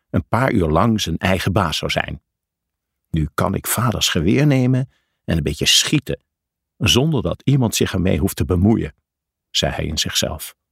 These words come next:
Maar het scheen wel dat vader de gedachte van de jongen geraden had,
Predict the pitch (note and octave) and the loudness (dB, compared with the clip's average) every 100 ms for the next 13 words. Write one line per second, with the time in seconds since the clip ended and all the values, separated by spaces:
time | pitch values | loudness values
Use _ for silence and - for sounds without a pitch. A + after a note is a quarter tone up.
0 | _ _ _ _ _ _ _ - _ - | _ _ _ _ _ _ _ -20 _ 0
1 | G#2 G#2+ G#2 - D3+ E3 F#2+ D2 F2+ A#2 | 2 2 0 0 2 2 0 2 0 2
2 | G#2+ G2+ - D#3 E3 G#2 F#2+ B2 G#2 - | 0 -2 0 0 0 -2 -2 -4 -4 -4
3 | F#2 F3 - A#2 A2 G2 F2 C#3+ G2+ - | -2 -2 -2 -2 0 2 2 2 0 -2
4 | F2+ G#2 E2 D2+ - - | 0 0 -2 -6 -8 -8